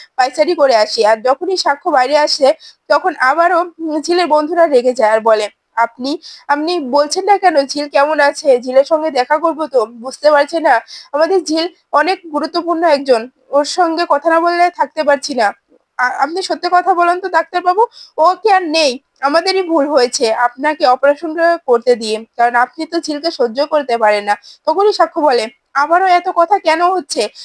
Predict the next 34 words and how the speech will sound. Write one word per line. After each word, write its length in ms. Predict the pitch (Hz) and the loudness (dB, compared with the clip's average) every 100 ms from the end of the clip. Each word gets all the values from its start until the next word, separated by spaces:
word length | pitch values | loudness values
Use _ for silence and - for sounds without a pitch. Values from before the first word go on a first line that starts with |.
| - | -6
আমি 160 | - 185 | -2 -2
যে 120 | 349 339 | -2 -2
কথা 220 | 269 277 | -2 -2
বলেছি 380 | 339 359 359 359 285 | -2 0 0 -2 0
এর 160 | 269 285 311 | 2 2 -2
কি 120 | 302 370 | -6 -2
কোনো 200 | 349 359 | 0 0
মানে 280 | 320 269 302 | 2 2 0
নেই? 180 | 359 320 247 | -2 -2 -2
আমি 160 | 254 294 | -4 -4
সবসময় 440 | - 302 - 359 | -2 -2 0 0
বলছি 280 | 311 311 - 285 | 2 -2 -2 -6
যে 100 | 294 | -6
ঝিল 160 | 302 330 | -4 -6
ঠিক 220 | 302 330 | -4 -2
আছে, 260 | 339 277 247 262 _ _ _ | 0 2 0 0 _ _ _
কিন্তু 200 | 320 359 | -6 -4
ঝিলের 260 | 320 311 330 | -2 -2 0
সঙ্গে 180 | 359 359 | -2 0
এখন 240 | 339 - 381 | 0 -2 -2
কথা 220 | 285 294 339 | -2 0 2
বলা 200 | 349 359 | 2 2
যাবে 260 | 285 247 | 2 2
না, 120 | 240 202 247 _ | 2 0 -2 _
কিছুটা 320 | - 262 311 294 - - - | -18 -8 0 0 0 -16 -8
সময় 380 | - 302 349 | -4 0 2
লাগবে 360 | 370 285 233 233 214 | 2 0 0 0 0
কথা 200 | 226 233 | -2 -4
বলতে।" 220 | 226 214 214 | -4 -6 -4
তখনই 420 | 226 233 285 262 302 | -2 -2 -2 -4 -4
ঝিলের 320 | 269 277 277 311 | -4 0 0 0
সেই 260 | - 311 | -4 -4
বয়স্ক, 440 | 247 240 285 - - | 0 0 0 -4 0
ও, 540 | 311 359 - - 349 | 0 0 -10 -6 0